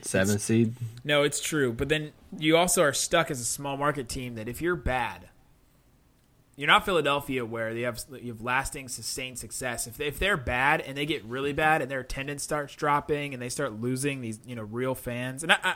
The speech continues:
Speaker 2: I don't, I wouldn't say that Memphis fans are bandwagon or anything like that, but all of a sudden, the, you know, Seattle is looming as a, the boogeyman now. Forever it was, you know,
Speaker 1: In
Speaker 2: uh,
Speaker 1: Louisville.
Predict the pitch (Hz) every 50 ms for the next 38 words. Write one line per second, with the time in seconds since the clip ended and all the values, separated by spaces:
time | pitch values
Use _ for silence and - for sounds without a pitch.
0 | - - - 170 175 165 147 - - - 160 160 156 147 131 127 120 - 135 123
1 | 117 - - - - - _ _ _ _ _ _ _ _ _ _ _ _ _ -
2 | 139 143 139 127 123 - - 139 127 123 117 107 101 98 - 120 135 143 139 127
3 | 110 110 107 107 107 107 107 110 113 - 110 95 104 101 - 107 98 - - 175
4 | 110 98 - - - - - - - _ _ - 160 175 185 190 - - 185 185
5 | 175 160 143 127 120 113 127 127 120 - - _ _ _ _ _ _ - 139 127
6 | 117 - - 147 143 147 175 208 214 190 160 131 117 113 110 131 147 160 156 139
7 | 117 107 110 92 127 127 123 120 113 - 123 120 - - 131 143 127 117 143 151
8 | 156 151 139 123 117 110 104 104 104 98 87 82 - - - - - - - -
9 | - - - - - 131 131 135 147 170 170 185 175 165 147 139 135 131 120 113
10 | 113 - - - _ _ _ _ _ _ - - 131 123 113 110 113 127 139 151
11 | 185 202 214 180 175 185 180 165 143 -